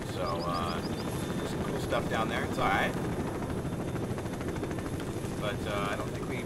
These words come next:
picked up any weapons with any scopes. I mean, it's, you know... These guns are certainly better than the,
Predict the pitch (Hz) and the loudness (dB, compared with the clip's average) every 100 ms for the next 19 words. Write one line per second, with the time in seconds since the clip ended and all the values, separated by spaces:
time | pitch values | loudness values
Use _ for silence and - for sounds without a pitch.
0 | - - 127 - 131 - 123 113 - - | -2 -2 -2 -2 -2 0 -2 -2 -4 -4
1 | - 117 113 - 127 120 113 - - - | -4 -4 -4 -2 0 0 -2 -4 -4 -4
2 | - - - - - - - - - 123 | -4 -4 -4 -4 -4 -4 -4 -4 -4 -4
3 | 123 120 87 87 87 - - - - - | -4 -4 -4 -4 -4 -4 -6 -6 -6 -4
4 | - - - - - - - - - - | -4 -6 -6 -4 -4 -4 -4 -4 -2 0
5 | - - - - - - - - - - | 0 0 0 2 2 2 0 0 -2 -2
6 | - - - - - - - - - - | -2 -4 -6 -6 -6 -6 -6 -6 -6 -6
7 | - - - - - - - 131 139 - | -6 -6 -6 -6 -6 -6 -6 -4 -4 0
8 | 143 135 127 - 139 131 127 123 127 127 | -2 -2 -4 -2 -2 -2 -2 2 2 2
9 | 120 117 110 104 98 | -2 -4 -2 0 0